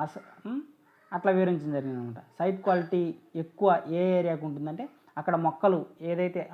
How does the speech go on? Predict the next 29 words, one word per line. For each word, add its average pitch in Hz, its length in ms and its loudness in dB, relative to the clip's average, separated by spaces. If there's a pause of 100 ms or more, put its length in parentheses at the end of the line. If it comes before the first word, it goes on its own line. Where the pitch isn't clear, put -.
(240)
యావరేజ్ 175 400 2
హైట్ 165 260 -2
ఎక్కువగా 170 360 -2
ఉంటుందో, 156 260 -4 (480)
ఆ - 20 4 (200)
ఏరియా 190 220 2
అనేది 175 220 -4 (220)
సైట్ 180 260 -2
క్వాలిటీ 180 320 0
ఎక్కువ 175 160 -2 (100)
కలిగిన 151 220 -2 (140)
ఏరియా. 190 160 -4 (400)
ఆ - 20 -2 (180)
ఏరియాలో 190 320 4 (140)
మనం 156 160 0 (300)
ఫారెస్ట్రీ 175 500 0
పరంగా 160 300 -2 (540)
అక్కడ 165 160 0 (160)
మొక్కలు 175 300 2
నాటితే, 160 280 -2 (200)
విత్తనాలు 170 380 -2
నాటితే, 147 260 -6 (100)
అక్కడ 170 140 -6 (120)
పెరిగే 165 280 -2
మొక్కలు 175 260 -4 (340)
మంచి 175 280 -4
కలపనిస్తాయి, 165 560 -2
నాణ్యమైన 165 460 -4
కలపనిస్తాయి. 147 440 -8